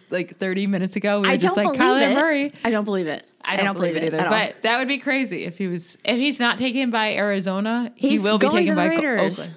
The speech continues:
Speaker 1: Yeah.
Speaker 2: A hundred percent. So if you can trade him on just the value of Antonio Brown alone, boom, done.
Speaker 1: And I'm fine with trading him even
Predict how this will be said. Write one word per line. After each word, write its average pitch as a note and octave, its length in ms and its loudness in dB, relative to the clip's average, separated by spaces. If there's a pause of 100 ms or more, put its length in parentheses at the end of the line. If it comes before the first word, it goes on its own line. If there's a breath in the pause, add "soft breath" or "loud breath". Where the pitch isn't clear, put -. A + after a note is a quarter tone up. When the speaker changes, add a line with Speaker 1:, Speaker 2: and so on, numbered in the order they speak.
Speaker 1:
Yeah. - 180 -12 (100)
Speaker 2:
A - 40 -8
hundred C4 360 -2
percent. A3+ 560 -2
So A#3 220 0
if A#3 160 -2
you A3+ 140 0
can D4 180 0
trade A3 300 0
him A#3+ 180 0
on G3+ 200 0
just F#3+ 260 -4
the F#3 80 0
value F3+ 400 0
of F3+ 120 -2
Antonio F3+ 480 0
Brown E3+ 260 -2
alone, G#3 560 0 (260)
boom, E3+ 360 -2
done. E3 440 -4
Speaker 1:
And B3 120 2
I'm B3+ 200 0
fine A#3 240 0
with A#3 120 0
trading G#3 380 -4
him G#3 260 -6
even F#3+ 440 -8